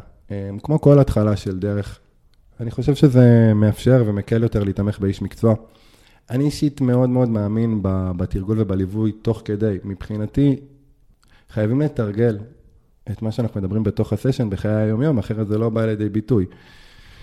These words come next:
ובתחושה שלי, התחלת הדרך מתחילה באופן מאוד, מאוד, מאוד בסיסי, במקום הזה שלנו, להשקיט את המחשבה, להשקיט את המוח הזה שרוצה לשלוט בהכל,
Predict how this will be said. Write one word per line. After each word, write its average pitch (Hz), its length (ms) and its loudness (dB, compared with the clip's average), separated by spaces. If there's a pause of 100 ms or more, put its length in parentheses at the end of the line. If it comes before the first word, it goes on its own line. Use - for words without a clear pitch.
(380)
ובתחושה 110 460 4
שלי, 120 540 4
התחלת 135 500 -2
הדרך 95 560 -6 (160)
מתחילה 123 400 -2
באופן 160 520 -2 (100)
מאוד, 127 920 -2
מאוד, 120 480 -4
מאוד 117 300 -2
בסיסי, - 380 -4 (420)
במקום 107 540 0
הזה 135 220 2
שלנו, 104 580 -2
להשקיט 98 640 -4
את 117 120 -6
המחשבה, 120 520 -4 (140)
להשקיט 104 440 -4
את 127 140 -2
המוח 127 440 0
הזה 107 140 -4
שרוצה 101 420 -6
לשלוט 120 360 -6
בהכל, 113 500 -2